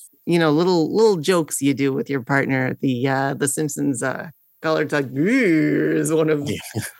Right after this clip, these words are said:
Speaker 1: one of the ones me and
Speaker 2: <laughs>
Speaker 1: Morgan do, like, constantly.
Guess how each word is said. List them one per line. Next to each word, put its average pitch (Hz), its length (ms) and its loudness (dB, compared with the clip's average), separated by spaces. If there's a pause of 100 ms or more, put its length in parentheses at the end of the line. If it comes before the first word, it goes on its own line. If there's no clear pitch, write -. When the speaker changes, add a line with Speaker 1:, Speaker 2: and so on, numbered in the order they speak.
(260)
Speaker 1:
one 151 160 4
of 147 60 4
the 156 100 6
ones 147 260 4
me 147 120 4
and 143 80 2
Speaker 2:
<laughs> - 40 6
Speaker 1:
Morgan 143 280 4
do, 143 160 2
like, 147 240 -2
constantly. 135 680 -4